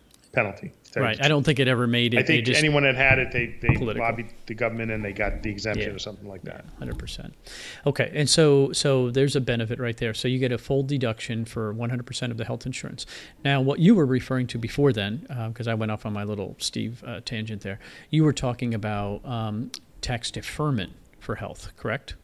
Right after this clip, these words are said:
Speaker 1: Right. Well, we were talking about the, a medical expense reimbursement plan,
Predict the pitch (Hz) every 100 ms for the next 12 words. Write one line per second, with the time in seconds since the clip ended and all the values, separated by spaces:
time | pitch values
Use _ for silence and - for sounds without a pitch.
0 | _ _ 139 113 110 127 120 127 131 127
1 | 113 113 104 107 113 120 139 143 120 -
2 | 123 110 113 104 123 123 113 104 - 95
3 | 95